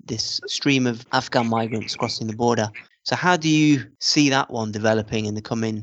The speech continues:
months and years? And how do you see Erdogan's government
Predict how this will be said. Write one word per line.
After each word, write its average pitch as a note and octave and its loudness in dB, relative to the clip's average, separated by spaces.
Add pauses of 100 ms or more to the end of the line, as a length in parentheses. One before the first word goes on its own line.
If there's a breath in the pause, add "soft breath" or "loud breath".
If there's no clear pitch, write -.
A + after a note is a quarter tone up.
(160)
months A#2 2
and G#2+ 0
years? G2+ -2 (220)
And A2+ -14
how C#3 0
do C3+ 0
you B2+ 4
see B2 2
Erdogan's A2+ 2
government A2 -2